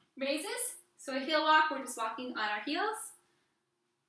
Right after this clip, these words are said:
And if you wanna walk backwards, you can too. Just make sure you're careful. Toe raise, just what it sounds like. We're up on our toes and back down. You could do this on your Bosu or on your cushion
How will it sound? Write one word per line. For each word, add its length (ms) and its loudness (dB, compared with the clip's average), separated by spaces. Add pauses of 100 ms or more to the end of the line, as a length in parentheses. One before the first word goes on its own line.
(140)
And 100 -6
if 140 -10
you 80 -6
wanna 160 -2
walk 180 0
backwards, 400 -2
you 80 -12
can 220 -10
too. 160 -6
Just 160 -12
make 160 -10
sure 180 -8
you're 380 -6
careful. 380 0 (680)
Toe 260 4
raise, 400 0
just 160 -6
what 80 -6
it 120 -4
sounds 300 8
like. 240 6
We're 80 -4
up 200 2
on 80 2
our 180 0
toes 540 0 (320)
and 160 -2
back 260 2
down. 260 -6 (840)
You 140 4
could 100 -2
do 100 6
this 260 2
on 260 6
your 420 2
Bosu 540 -2
or 60 2
on 360 2
your 300 -4
cushion 300 -6